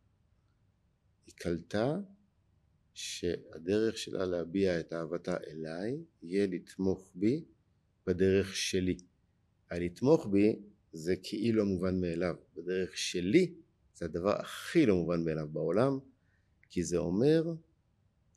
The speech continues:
לתת לאדם לעבור את מה שעליו לעבור, לעשות את הטעויות שצריך לעשות, להביע את מה שיש לו להביע, ולהיות שם בתמיכה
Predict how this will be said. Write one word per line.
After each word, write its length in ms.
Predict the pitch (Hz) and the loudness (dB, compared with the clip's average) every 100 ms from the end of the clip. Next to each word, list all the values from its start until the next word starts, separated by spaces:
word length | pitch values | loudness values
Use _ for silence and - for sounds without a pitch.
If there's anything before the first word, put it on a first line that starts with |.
| - | -10
לתת 460 | 82 - 131 147 | -8 -2 0 0
לאדם 580 | 110 82 82 92 113 104 | 0 0 2 2 2 2
לעבור 500 | 87 80 76 90 101 | 0 -2 -2 2 2
את 120 | 92 | 2
מה 60 | 87 | -2
שעליו 380 | - 85 85 82 | -4 -4 -4 -2
לעבור, 520 | 82 78 82 110 110 | -2 -2 0 2 2
לעשות 280 | 85 - 95 | 0 -4 -6
את 60 | |
הטעויות 480 | 87 - 85 92 90 | -6 -4 0 0 0
שצריך 280 | - - - | -4 -16 -10
לעשות, 600 | 82 82 - 120 120 - _ _ _ _ _ _ _ _ _ _ _ | -8 -8 0 0 0 -4 _ _ _ _ _ _ _ _ _ _ _
להביע 580 | - 95 95 90 123 120 | 2 6 6 8 8 8
את 120 | 95 | 8
מה 80 | 95 | 2
שיש 260 | 90 90 - | -2 -4 -2
לו 60 | 95 | 2
להביע, 600 | 87 85 92 151 160 156 - _ _ _ _ _ _ - - | 4 4 6 6 6 2 -4 _ _ _ _ _ _ -16 -8
ולהיות 600 | 82 95 95 98 120 127 | 0 2 4 4 4 2
שם 400 | 135 131 131 135 - _ _ _ _ _ _ _ _ _ _ _ - | -2 -2 -2 -6 -12 _ _ _ _ _ _ _ _ _ _ _ -6
בתמיכה 840 | 90 - 110 95 - 117 117 | -4 -2 -2 -2 0 0 0